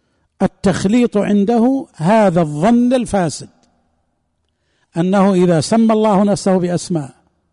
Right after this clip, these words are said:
أو وصف نفسه بصفات، والمخلوقون قد يسمون أو يوصفون بهذه الصفات،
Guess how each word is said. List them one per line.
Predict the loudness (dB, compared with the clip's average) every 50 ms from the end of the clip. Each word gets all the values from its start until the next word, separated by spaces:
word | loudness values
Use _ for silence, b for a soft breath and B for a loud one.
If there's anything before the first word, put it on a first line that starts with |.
| _ _ _ _ _ _ _ _ _ _ _ _ _ _ -2
أو | 0 2 2 4
وصف | 2 2 2 0 2 2
نفسه | 2 2 0 -2 0 0 2 2 2 2
بصفات، | 0 -2 -2 -2 -4 -2 -2 -6 -6 -6 -10 _ _ _ _ _ _ _ _ _ _ _ _ _ _ _ _ _ _ _ -10
والمخلوقون | -4 -2 0 2 2 4 4 2 2 2 2 2 2 2 2 0 0 0 0 -2 -6 -10 _ _ -4
قد | -4 -4 -2 0
يسمون | 0 0 0 0 -2 -2 -2 -4 -4 -6 -6 -6 -6 -8 -6
أو | -4 0 0 2
يوصفون | 2 2 2 0 0 -4 -4 -2 -2 -2 0
بهذه | 0 0 2 2 2 0 0 2 2 0
الصفات، | 0 -2 -2 -2 -2 0 2 2 2 2 2 0 -4